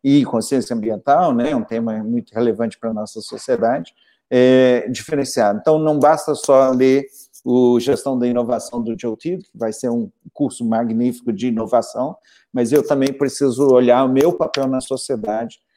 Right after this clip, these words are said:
como que eu lido com as desigualdades, como que eu lido das faltas de oportunidade, né, nas questões raciais e tudo mais, e, e atuar também nessa dimensão. Então,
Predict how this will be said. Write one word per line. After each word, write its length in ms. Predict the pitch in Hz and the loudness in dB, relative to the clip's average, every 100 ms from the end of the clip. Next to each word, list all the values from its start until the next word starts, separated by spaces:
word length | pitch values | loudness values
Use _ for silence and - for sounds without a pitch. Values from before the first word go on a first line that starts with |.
| _ _ | _ _
como 180 | 127 | -4
que 80 | 117 | 2
eu 60 | 139 | 4
lido 260 | 131 127 - | 4 2 2
com 80 | |
as 140 | 127 - | 2 2
desigualdades, 1000 | 117 120 110 104 107 131 139 135 131 113 | -2 -2 0 0 2 0 0 0 -2 -4
como 240 | - 123 | -4 -4
que 60 | 117 | -2
eu 60 | 127 | 0
lido 200 | 123 110 | 0 0
das 220 | 113 - | -2 -2
faltas 340 | 117 113 110 | -6 -4 -6
de 80 | 120 | -6
oportunidade, 1040 | 113 104 _ 107 98 101 123 139 123 - _ - _ _ | -8 -12 _ -12 -10 -8 -6 -4 -6 -10 _ -16 _ _
né, 240 | 113 120 123 | -4 0 0
nas 280 | 113 110 - | -2 -4 -6
questões 400 | 110 - 120 - | -6 -4 -8 -6
raciais 920 | 113 - 107 104 127 127 123 117 113 | -8 -6 -4 -2 -2 -2 -2 -2 -4
e 80 | 110 | -8
tudo 260 | - 113 | -6 -4
mais, 360 | 110 117 143 - _ _ _ - | -4 -4 -6 -12 _ _ _ 0
e, 380 | 123 131 123 - | 4 6 4 0
e 140 | 131 | 2
atuar 400 | 127 - 139 120 | 2 4 2 4
também 380 | 131 151 120 120 | 2 0 2 0
nessa 320 | 120 123 - | 0 -2 -4
dimensão. 600 | 123 135 131 127 101 98 98 | -6 -6 -6 -8 -10 -10 -8
Então, 340 | 131 123 127 | -4 -2 -2